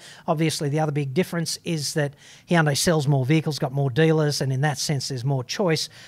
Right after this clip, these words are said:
but Kia offers two additional years' worth of warranty, so there's that. Uh, other than that, they are very different. There's obviously styling differences as well between them, so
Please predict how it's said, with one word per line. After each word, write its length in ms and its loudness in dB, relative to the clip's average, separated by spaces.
but 160 -4
Kia 300 -2
offers 640 -4
two 340 -2
additional 540 -6
years' 420 -2
worth 360 -6
of 120 -12
warranty, 420 0
so 200 -4
there's 160 -6
that. 240 -6
Uh, 160 -6
other 220 0
than 180 2
that, 160 4
they 140 2
are 100 6
very 220 6
different. 320 2
There's 160 -4
obviously 480 -4
styling 640 2
differences 560 -4
as 100 -6
well 200 0
between 380 0
them, 100 2
so 260 0